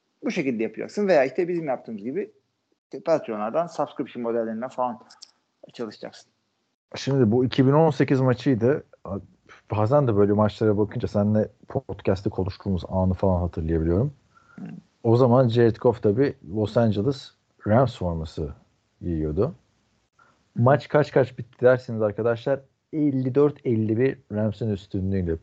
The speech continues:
Speaker 2: Bir o atıyor, bir o atıyor, bir o atıyor, bir o atıyor. Basketbol maçı skoru zaten neredeyse.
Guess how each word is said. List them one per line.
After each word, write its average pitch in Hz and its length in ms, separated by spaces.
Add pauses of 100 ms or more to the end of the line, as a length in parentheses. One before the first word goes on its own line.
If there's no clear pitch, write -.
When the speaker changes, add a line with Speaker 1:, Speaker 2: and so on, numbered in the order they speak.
(120)
Speaker 2:
Bir 226 120
o 143 200
atıyor, 139 340
bir 131 80
o 104 160
atıyor, 90 360
bir 202 120
o 151 240
atıyor, 123 260
bir 131 120
o 107 320
atıyor. 110 320
Basketbol 131 480
maçı 131 260
skoru 98 280
zaten 85 400
neredeyse. 82 520